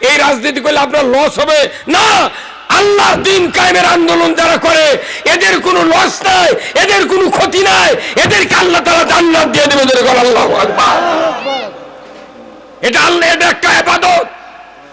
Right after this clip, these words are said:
আল্লাহর দিন কায়েম করার কাজ সবচেয়ে বড় ইবাদত, সবচেয়ে বড় ইবাদত এটা।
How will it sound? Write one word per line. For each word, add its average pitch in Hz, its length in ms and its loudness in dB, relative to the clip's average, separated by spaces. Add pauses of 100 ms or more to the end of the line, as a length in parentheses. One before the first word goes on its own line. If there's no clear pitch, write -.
(140)
আল্লাহর 330 420 0
দিন 311 320 -2
কায়েম 302 340 0
করার 285 240 0
কাজ 285 300 0 (320)
সবচেয়ে - 580 -2
বড় 320 280 2
ইবাদত, 247 340 -2 (1160)
সবচেয়ে - 460 -2
বড় 302 280 2
ইবাদত 240 360 0
এটা। - 180 -18